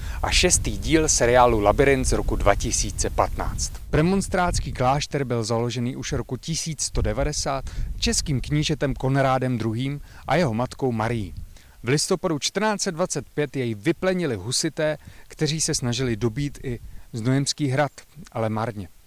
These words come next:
V osmnáctém století začala mohutná přestavba, po níž se klášter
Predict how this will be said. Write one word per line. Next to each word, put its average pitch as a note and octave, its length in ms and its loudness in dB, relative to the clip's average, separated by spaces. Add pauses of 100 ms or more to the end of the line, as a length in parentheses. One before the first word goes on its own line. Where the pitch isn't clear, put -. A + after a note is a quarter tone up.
(340)
V - 40 -14
osmnáctém F3+ 720 -2
století D#3 440 -4
začala C3+ 380 -2
mohutná C#3+ 540 -2
přestavba, C#3 680 -4 (360)
po D#3+ 100 4
níž G3 220 0
se - 140 -4
klášter C3+ 560 -2